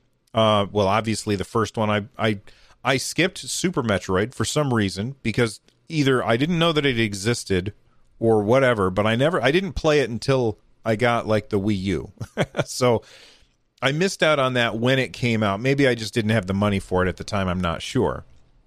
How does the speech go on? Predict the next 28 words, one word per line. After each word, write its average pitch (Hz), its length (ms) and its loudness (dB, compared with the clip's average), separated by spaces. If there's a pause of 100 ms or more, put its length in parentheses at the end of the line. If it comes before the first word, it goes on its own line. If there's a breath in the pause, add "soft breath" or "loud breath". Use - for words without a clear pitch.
(540)
Um, 123 400 2 (840 soft breath)
then 147 340 0
when 220 140 2
we 202 100 2
got 170 320 0
to 139 640 4
the 123 260 0
GameCube 107 960 0
and 110 240 0
we 110 140 2
started, 120 480 2
and, 135 180 0
and 147 160 2
I 147 140 2
didn't 156 260 0
have 139 240 2
any 143 220 2
of 143 60 0
the 135 60 0
Metroid 131 460 0
games 107 480 0
on, 104 540 2
like, 98 540 -2 (100)
um, 90 580 -2
on 127 160 2
the 117 80 -2
portable 135 440 2
systems 92 680 -4